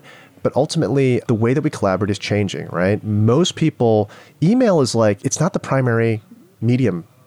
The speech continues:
for, for a lot of people. What they need is sort of three things. They need voice video screen share,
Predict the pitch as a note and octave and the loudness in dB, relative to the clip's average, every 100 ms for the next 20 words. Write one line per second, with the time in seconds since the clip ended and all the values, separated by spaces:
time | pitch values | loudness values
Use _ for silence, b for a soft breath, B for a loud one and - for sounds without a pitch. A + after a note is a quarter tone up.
0 | _ - G2+ G#2 F#2+ F#2+ A2 G#2+ F#2 G2+ | _ -4 -2 0 -2 -2 -2 -4 -2 -2
1 | A2+ A2 G#2 F#2+ - - D3+ C3+ C#3+ B2+ | 0 0 0 0 -4 -4 -4 -2 -2 -2
2 | F#2+ E2+ - A2 G#2+ G#2 B B - A2 | -2 -4 -4 0 0 -2 B B -12 -4
3 | G#2+ A#2+ - B2+ B2+ C3+ C3+ G#2 - D#2+ | 0 0 0 -2 0 0 -2 -4 -2 -4
4 | G#2 | -4